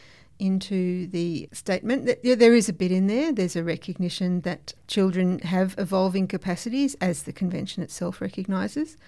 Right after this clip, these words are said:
And they have inserted some fairly clear language about the need to recognise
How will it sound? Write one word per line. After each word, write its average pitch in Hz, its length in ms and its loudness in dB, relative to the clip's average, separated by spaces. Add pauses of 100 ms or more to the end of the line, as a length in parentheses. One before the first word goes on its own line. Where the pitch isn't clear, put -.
(540)
And 202 460 0
they 202 180 4
have 180 280 2
inserted 175 560 -2
some 175 380 -2 (380)
fairly 226 520 4
clear 180 560 4
language 196 760 2
about 175 720 -4
the 185 120 -2
need 175 300 2
to - 140 -4
recognise 185 920 0